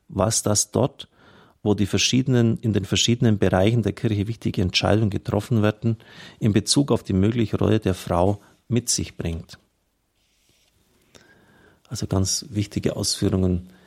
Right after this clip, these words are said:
wie das Priestertum zu verstehen ist als Dienstpriestertum.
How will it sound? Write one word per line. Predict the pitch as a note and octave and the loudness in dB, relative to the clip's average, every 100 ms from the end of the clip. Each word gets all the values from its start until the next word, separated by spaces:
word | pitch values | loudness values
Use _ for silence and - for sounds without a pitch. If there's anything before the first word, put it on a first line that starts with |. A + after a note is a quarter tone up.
| _ | _
wie | - | -10
das | G2+ F#2+ | -4 -4
Priestertum | - G#2 - G2+ F#2 | -2 -2 -2 -4 -2
zu | - G2+ | -4 -4
verstehen | F2+ - F#2 A2 | -4 0 2 4
ist | G#2 - | 2 -2
als | F#2+ - | -6 -6
Dienstpriestertum. | - G2+ F2 - - - _ - - - _ _ - E2 - - - E2 D#2+ | 0 2 2 -2 -4 -16 _ -20 -20 -20 _ _ -6 -4 -2 -4 -4 -2 -2